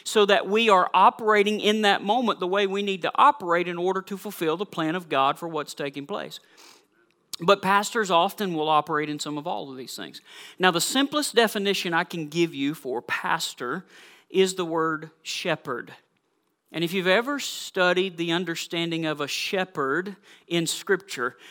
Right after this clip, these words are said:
you know that it is not the highest rated job, right? It's dirty, stinky,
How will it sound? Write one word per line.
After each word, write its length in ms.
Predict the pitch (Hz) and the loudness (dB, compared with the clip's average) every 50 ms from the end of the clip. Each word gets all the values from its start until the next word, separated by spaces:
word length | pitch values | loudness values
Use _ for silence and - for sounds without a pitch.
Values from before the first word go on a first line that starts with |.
| - - _ | -20 -18 _
you 240 | - 156 165 208 254 | -8 -4 -2 0 0
know 260 | 247 220 190 180 175 | 2 2 4 2 2
that 200 | 165 165 156 135 - | 2 0 0 0 2
it 160 | 156 185 220 | 2 2 2
is 240 | 208 160 143 131 - | 2 2 0 -2 -4
not 920 | 135 131 135 139 143 151 180 196 180 143 131 120 - - - - - - | -6 -6 -6 -4 0 2 4 4 4 4 4 4 2 0 -4 -18 -8 -4
the 120 | 139 135 | -2 -2
highest 640 | 123 - - - 156 156 160 165 160 156 - - - | -2 -2 0 0 2 2 2 2 0 -2 -4 -6 -8
rated 440 | 151 143 139 139 143 143 139 135 135 | -6 -4 -4 -4 -4 -6 -8 -12 -10
job, 520 | 131 139 135 123 120 - - - - - - - - _ _ _ _ _ _ _ _ _ _ _ _ _ _ _ _ | -8 -6 -6 -6 -6 -8 -10 -12 -14 -18 -20 -20 -20 _ _ _ _ _ _ _ _ _ _ _ _ _ _ _ _
right? 380 | 131 131 135 143 190 240 - - - _ _ _ _ _ - - _ - | 0 4 4 4 4 4 0 -8 -18 _ _ _ _ _ -20 -20 _ -10
It's 180 | 139 135 - 135 | -10 -10 -10 -12
dirty, 640 | 123 - 165 165 185 208 214 285 294 262 233 - _ _ _ _ _ _ _ _ | -2 2 4 4 6 4 4 2 -2 -4 -6 -10 _ _ _ _ _ _ _ _
stinky, 920 | - - - - - - 190 208 240 220 - - 247 262 262 262 - _ | -16 -14 -12 -12 -4 0 0 0 0 0 -4 -6 -6 -6 -6 -8 -10 _